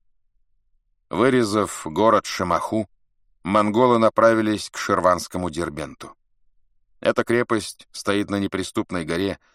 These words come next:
и закрывает проход на север. Джебен Ойон послал к ширванскому шаху Рашиду, укрывшемуся в крепости, гонца с требованием:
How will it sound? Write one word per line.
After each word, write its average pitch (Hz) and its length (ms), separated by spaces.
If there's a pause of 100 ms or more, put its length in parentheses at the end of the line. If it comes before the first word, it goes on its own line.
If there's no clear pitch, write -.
и 87 80
закрывает 95 580
проход 95 400
на 92 100
север. - 440 (600)
Джебен 95 400
Ойон 95 300
послал 98 460
к - 80
ширванскому 90 640
шаху 90 380
Рашиду, 87 460
укрывшемуся 82 640
в - 60
крепости, 87 500
гонца 87 560
с - 140
требованием: 76 680